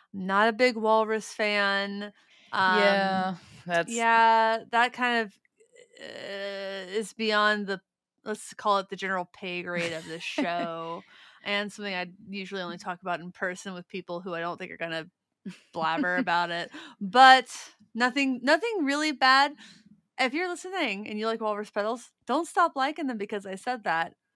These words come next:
Speaker 1: But
Speaker 2: No.
Speaker 1: <laughs> I personally don't really care, um, that much about them.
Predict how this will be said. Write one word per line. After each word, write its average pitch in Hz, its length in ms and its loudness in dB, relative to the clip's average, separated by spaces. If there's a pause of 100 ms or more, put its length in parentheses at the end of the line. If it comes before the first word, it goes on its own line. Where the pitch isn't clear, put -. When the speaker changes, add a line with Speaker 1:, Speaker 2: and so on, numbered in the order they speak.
(720)
Speaker 1:
But 247 320 6
Speaker 2:
No. 190 140 -6 (460)
Speaker 1:
<laughs> - 460 -20
I 226 140 6
personally 226 380 0
don't 196 160 -2
really 180 160 -6
care, 170 480 -6 (220)
um, 180 420 -6
that 185 160 -8
much - 480 -10 (440)
about 202 300 -2
them. 196 340 -4